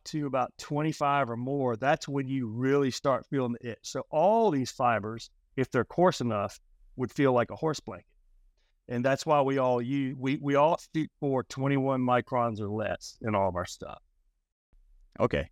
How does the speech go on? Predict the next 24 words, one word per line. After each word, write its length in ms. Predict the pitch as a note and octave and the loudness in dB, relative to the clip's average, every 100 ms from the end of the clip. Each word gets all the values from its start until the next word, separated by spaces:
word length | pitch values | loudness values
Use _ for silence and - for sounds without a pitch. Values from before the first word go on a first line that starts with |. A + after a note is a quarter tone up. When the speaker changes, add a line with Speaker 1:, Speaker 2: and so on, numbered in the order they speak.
| - | -6
Speaker 2:
interesting. 520 | G#2+ F#2 D#2 - - _ _ _ _ _ - | -6 -6 -8 -10 -16 _ _ _ _ _ -2
Uh, 180 | G2 - - - | -2 -2 -8 -6
and 220 | A#2 A2 - - | -2 -2 -4 -12
so, 160 | - - | -10 -8
something 400 | - D3+ F3 D#3+ | -2 -2 0 4
else 260 | C#3 C#3 - | 4 2 -2
I, 180 | A2+ A2 - | -2 -2 -2
I 120 | G#2+ | -2
just 140 | A#2 - | -2 -2
wanna 140 | C3 | -4
touch 280 | G2+ A#2 - | -2 -4 0
on, 320 | A#2 G#2 F#2+ G2+ | 0 0 -4 -8
I 80 | G2+ | -8
think 180 | A#2+ - | -6 -8
you, 220 | G2 G#2 | -8 -8
you, 260 | - A#2 A2 - | -4 -4 -4 -4
you 80 | |
mentioned 460 | A#2+ C#3 D3+ C3 A2 | -2 -2 -2 -2 -4
with 240 | - A2+ - | -4 -4 -4
the 60 | |
merino 400 | G#2+ G2+ A2 G#2+ | -6 -4 -2 -2
stripping 520 | F#2 - - A2 A2 G2 | -2 -8 -6 -4 -2 0
off 280 | G2 G2 | 0 0
of, 240 | G#2 G2 | -2 -4